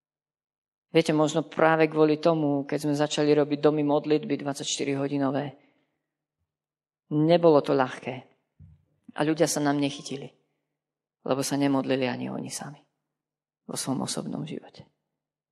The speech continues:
Možno preto dáme výzvu, keď niekto zomiera, alebo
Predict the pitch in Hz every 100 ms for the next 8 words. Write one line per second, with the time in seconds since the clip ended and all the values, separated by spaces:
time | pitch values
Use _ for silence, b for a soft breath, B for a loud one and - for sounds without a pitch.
0 | _ _ _ _ _ _ _ _ 165 170
1 | 175 170 175 175 160 151 160 147 165 170
2 | 156 143 135 - - - 151 147 147 147
3 | 143 151 156 151 147 143 147 139